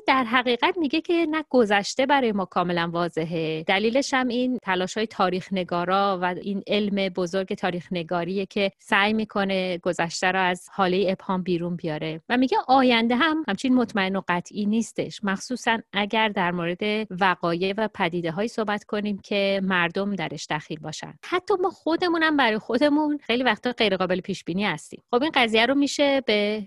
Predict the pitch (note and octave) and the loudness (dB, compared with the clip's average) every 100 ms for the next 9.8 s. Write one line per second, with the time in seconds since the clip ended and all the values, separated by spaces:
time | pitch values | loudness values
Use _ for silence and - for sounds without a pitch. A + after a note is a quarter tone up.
0 | - F#3+ G3 C4 A3+ G#3 F#3 F#3 A3 A3 | -2 -2 0 0 2 2 0 0 0 2
1 | G#3+ G#3 - E3 D3 D#3 - G#3+ B3 C4+ | 0 0 -6 -6 -6 -8 2 4 6 4
2 | A#3+ C4 - - G#3+ F#3+ - G3+ G3+ A3+ | 4 2 0 0 0 0 0 2 4 2
3 | F#3+ F3 E3+ E3 E3 D#3+ - G3 - A3 | -2 -4 -4 -2 -4 -6 -4 -2 0 -2
4 | - G#3 - F#3+ F3 G3 G#3 G#3+ F#3 E3+ | 2 0 2 -2 0 -2 -4 -4 -4 -2
5 | G#3 - F3+ - - E3 E3+ D#3 - F3+ | -4 -4 -8 -8 -8 -6 -6 -8 -12 -12
6 | E3+ G3+ F#3 F3+ F#3+ F#3 F#3+ F3 E3 D#3 | -8 -2 -4 -2 -4 -2 -2 -2 -2 -6
7 | D#3 E3 D#3 D3 D#3 D#3+ F3 - D#3 C#3+ | -6 -8 -8 -10 -12 -14 -12 -10 -10 -10
8 | D3 - _ - D4+ F#4+ A4 F4+ E4 D#4 | -12 -14 _ 0 2 2 0 0 4 2
9 | F4 - D#4 D4 C4 A#3 A3 | 2 -4 -4 0 2 2 0